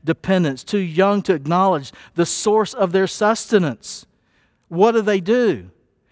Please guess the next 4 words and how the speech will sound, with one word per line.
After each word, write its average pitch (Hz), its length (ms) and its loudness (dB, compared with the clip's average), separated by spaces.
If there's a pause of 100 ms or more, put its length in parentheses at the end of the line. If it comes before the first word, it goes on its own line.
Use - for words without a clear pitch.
(460)
They 190 260 2
just 180 380 -2
receive. 190 800 -2 (800)
That's 143 640 0